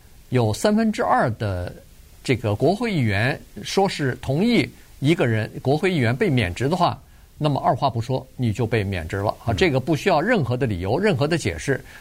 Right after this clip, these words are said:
Speaker 1: 只要你得到了三分之二多数的同意，那么一个国会议员就可以被免职，
Speaker 2: 而且
Speaker 1: 但是
Speaker 2: 不得上诉，
Speaker 1: 哎，
Speaker 2: 没有机会去免职就免职了。
Speaker 1: 这，这就是，哎，最终的
Speaker 2: 对。
Speaker 1: 这个，呃，也任何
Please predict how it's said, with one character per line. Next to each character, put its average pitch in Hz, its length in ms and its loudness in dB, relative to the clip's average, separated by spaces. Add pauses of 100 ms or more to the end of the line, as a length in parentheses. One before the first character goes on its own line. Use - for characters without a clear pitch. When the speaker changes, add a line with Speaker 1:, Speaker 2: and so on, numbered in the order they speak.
Speaker 1:
只 151 160 4
要 214 160 4
你 143 160 2
得 113 160 -2
到 139 160 0
了 90 160 -2
三 135 180 -2
分 131 140 -2
之 143 80 0
二 123 180 2 (160)
多 160 140 0
数 135 160 -6
的 90 180 -6
同 123 220 -2
意， 156 180 2 (360)
那 135 120 0
么 117 120 2
一 101 160 0
个 127 140 0
国 107 140 0
会 113 160 2
议 - 20 -2
员 95 260 -2 (280)
就 131 180 2
可 - 160 -4
以 113 60 0
被 110 200 0
免 98 240 -4
职， 107 240 -2
Speaker 2:
而 127 80 2
且 170 80 4
Speaker 1:
但 131 80 0
是 - 120 -4
Speaker 2:
不 151 80 2
得 127 120 2
上 127 200 -2
诉， - 160 -6 (120)
Speaker 1:
哎， 131 220 2
Speaker 2:
没 113 180 -2
有 175 140 2
机 175 160 -2
会 151 160 0
去 120 140 -4
免 113 80 -6
职 170 160 2
就 147 80 -2
免 - 20 -8
职 151 60 -2
了。 - 0 -
Speaker 1:
这， 196 80 4
这 165 40 -2
就 165 120 2
是， 160 80 4 (100)
哎， 147 120 4
最 160 180 0
终 190 160 0
的 147 80 0
Speaker 2:
对。 95 240 -4
Speaker 1:
这 123 100 -6
个， 104 160 -2 (400)
呃， 120 180 2
也 143 240 4 (240)
任 214 220 2
何 180 60 4